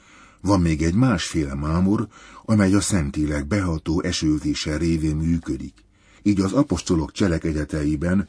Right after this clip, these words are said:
ahol a Péter beszédét hallgatókra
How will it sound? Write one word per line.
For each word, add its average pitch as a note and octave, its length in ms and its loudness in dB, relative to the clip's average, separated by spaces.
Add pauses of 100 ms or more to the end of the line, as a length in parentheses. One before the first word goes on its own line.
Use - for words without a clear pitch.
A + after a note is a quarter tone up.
(100)
ahol F#2+ 300 2
a F2+ 60 4
Péter F2 500 4
beszédét D#2 540 -2
hallgatókra F2+ 880 0